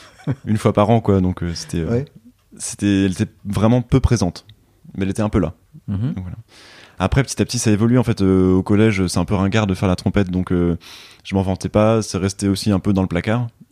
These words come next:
Speaker 1: Arrivé au lycée, du coup, c'est le moment où, euh, j'ai changé, euh, tout de suite, on a plus de liberté, et cetera, et on se découvre un peu. C'est, en fait, c'est le moment où j'ai, j'ai découvert, du coup, la fanfare du lycée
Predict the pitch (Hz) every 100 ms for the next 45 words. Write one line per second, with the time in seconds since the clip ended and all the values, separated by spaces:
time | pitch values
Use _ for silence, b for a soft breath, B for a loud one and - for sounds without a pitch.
0 | 262 - - 90 95 98 92 - 120 98
1 | - - 95 92 107 110 92 90 87 82
2 | 85 92 90 98 95 87 85 82 B B
3 | B - 92 117 104 92 - 92 92 95
4 | 92 101 - - 92 110 95 87 85 87
5 | 82 - 123 101 98 139 - B B B
6 | B B B - - 92 87 - 92 90
7 | 95 101 90 87 85 82 82 80 82 -
8 | 95 90 85 90 85 98 110 98 95 90
9 | -